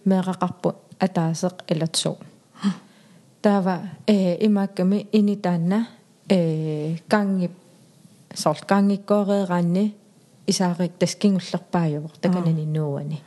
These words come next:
Speaker 1: исуаниппо.
Speaker 2: Аа.
Speaker 1: Таава кангиму пигаанни, канги сисамани,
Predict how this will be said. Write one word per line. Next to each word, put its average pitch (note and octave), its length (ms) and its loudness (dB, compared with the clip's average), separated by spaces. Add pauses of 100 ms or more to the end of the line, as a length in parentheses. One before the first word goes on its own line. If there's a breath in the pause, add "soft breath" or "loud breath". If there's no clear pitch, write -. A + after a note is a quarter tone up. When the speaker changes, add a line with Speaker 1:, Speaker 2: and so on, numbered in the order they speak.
(140)
Speaker 1:
исуаниппо. F3 720 -2
Speaker 2:
Аа. E3 180 2 (540 loud breath)
Speaker 1:
Таава G3+ 280 2
кангиму G3+ 500 2
пигаанни, F3+ 540 0
канги F#3+ 540 0
сисамани, E3+ 600 0